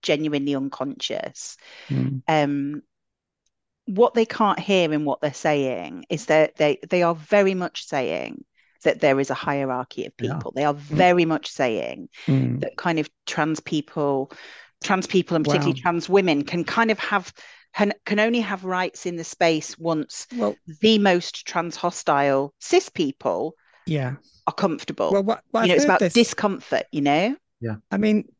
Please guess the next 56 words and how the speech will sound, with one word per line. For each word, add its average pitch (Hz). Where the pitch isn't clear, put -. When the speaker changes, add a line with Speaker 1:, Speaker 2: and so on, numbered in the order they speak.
Speaker 2:
I 240
mean, 220
somebody 233
like 185
Maya 180
Forstater, 185
I, 180
she 214
sees 220
me 190
as 170
a 143
problem 160
to 170
be 143
solved. 160
Speaker 1:
Mm. 185
Speaker 2:
And 165
that 175
is, 160
and, 175
uh, 180
to -
me, 190
I, 185
I 190
find 180
it 175
very 170
difficult 196
'cause 190
I've 185
tried 190
to, 180
I've 170
tried -
to -
be 143
a 139
good 135
faith, 202
maybe 147
understand 143
her 147
arguments, 202
and, 135
and 139
on 135
Twitter, 202
I 165
say, 190
"Well, 202
have 202
you, 202
you 202
know," 185